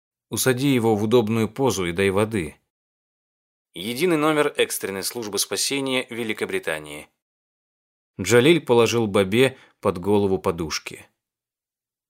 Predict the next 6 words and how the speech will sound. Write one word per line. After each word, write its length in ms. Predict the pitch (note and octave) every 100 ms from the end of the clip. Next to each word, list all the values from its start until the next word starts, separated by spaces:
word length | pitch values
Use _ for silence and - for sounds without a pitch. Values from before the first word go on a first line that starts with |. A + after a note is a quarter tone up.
| _ _
«Здравствуйте, 680 | A2+ G#2+ C3 D3 - G3 G3
вы 140 | D3+
позвонили 480 | C3 G#2+ A2+ B2 C3+
в 100 | A2+
экстренную 520 | C3+ - E3+ E3 C#3
службу. 600 | A#2+ - F#2+ F2+ F#2 F2+